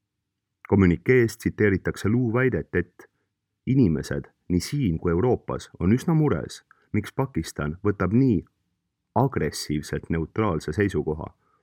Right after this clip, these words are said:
kui selline seisukoht üldse võimalik on. See ei tundu meile eriti neutraalse seisukohana. Seejärel andis Lu suursaadik Khanile teada, et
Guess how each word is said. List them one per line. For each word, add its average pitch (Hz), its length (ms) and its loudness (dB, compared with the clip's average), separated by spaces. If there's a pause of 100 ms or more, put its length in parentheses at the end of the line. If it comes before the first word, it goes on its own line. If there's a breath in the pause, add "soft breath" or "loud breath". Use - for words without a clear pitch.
(460 soft breath)
kui 92 320 6
selline 113 320 2
seisukoht 90 520 0
üldse - 200 0
võimalik 82 500 2
on. 73 200 -8 (840)
See 104 160 4
ei 98 40 4
tundu 87 600 2 (140)
meile 90 380 2
eriti 95 260 0
neutraalse 101 560 0
seisukohana. 80 640 -4 (1700 loud breath)
Seejärel 82 540 4 (340)
andis 92 280 2
Lu 139 140 2
suursaadik 101 480 0
Khanile 95 400 0
teada, 95 340 0
et - 320 -6